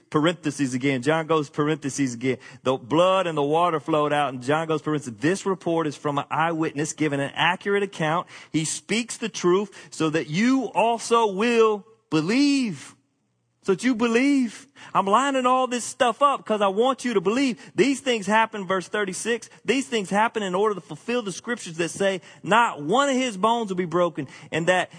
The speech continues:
he will look on, on the one that they pierced. So I don't know if you remember what this book's all about,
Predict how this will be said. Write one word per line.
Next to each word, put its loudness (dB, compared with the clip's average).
he 0
will 0
look -2
on, 0
on 0
the 0
one 0
that -2
they 2
pierced. -6
So -6
I 2
don't -2
know 0
if -8
you -2
remember -2
what -4
this -4
book's -6
all 0
about, -4